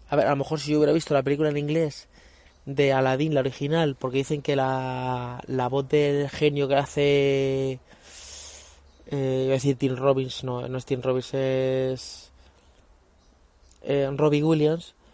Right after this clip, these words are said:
eh, dicen que está muy bien, que, que está mu-, que está genial,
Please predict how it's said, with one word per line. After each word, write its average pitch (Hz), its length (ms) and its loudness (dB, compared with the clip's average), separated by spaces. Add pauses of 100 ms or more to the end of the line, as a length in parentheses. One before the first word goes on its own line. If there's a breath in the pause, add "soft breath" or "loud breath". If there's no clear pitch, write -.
(260 soft breath)
eh, 131 920 2 (1000)
dicen 135 280 -4
que 131 80 -6
está 131 200 -4
muy 123 140 -2
bien, 143 220 2
que, 131 560 -2
que 127 80 -10
está 135 160 -6
mu-, 135 320 -8
que - 60 -20
está 131 140 -12
genial, 143 380 -2